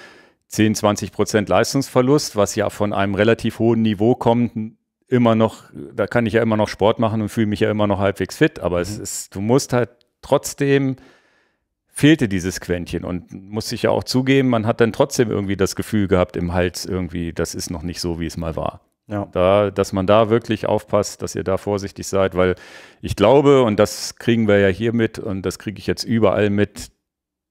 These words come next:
Speaker 1: ak-, aktuell kriegt das fast jeder wieder.
Speaker 2: Ja,
Speaker 1: Erstaunlich,
Speaker 2: ja.
Speaker 1: manche wieder irgendwie, ohne dass sie es merken, also meine Familie hat sich auch nicht, manche stecken sich auch nicht an,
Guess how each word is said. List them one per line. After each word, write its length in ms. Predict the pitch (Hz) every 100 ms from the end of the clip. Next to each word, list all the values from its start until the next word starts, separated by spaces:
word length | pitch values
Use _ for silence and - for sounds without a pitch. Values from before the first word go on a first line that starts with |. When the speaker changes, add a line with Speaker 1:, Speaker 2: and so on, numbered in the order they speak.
| _ _ _ 156 _ _ - 107 -
Speaker 1:
ak-, 260 | 92 -
aktuell 380 | 104 - - 95
kriegt 240 | - -
das 100 | 90
fast 300 | - 82 -
jeder 260 | 80 78 76
wieder. 260 | 78 76 - _ -
Speaker 2:
Ja, 60 | -
Speaker 1:
Erstaunlich, 400 | 90 98 104 87
Speaker 2:
ja. 60 |
Speaker 1:
manche 360 | 92 107 127 120
wieder 180 | 113 110
irgendwie, 420 | 107 110 104 104 -
ohne 240 | 117 110
dass 160 | 98 92
sie 60 |
es 80 | 80
merken, 320 | 92 127 -
also 120 | 98
meine 220 | 90 90 87
Familie 280 | 90 95
hat 60 | 95
sich 160 | - 80
auch 120 | 131
nicht, 280 | 160 - -
manche 240 | 98 -
stecken 280 | - 101 98
sich 160 | 90
auch 100 | 87
nicht 180 | 85 82
an, 280 | - 180 196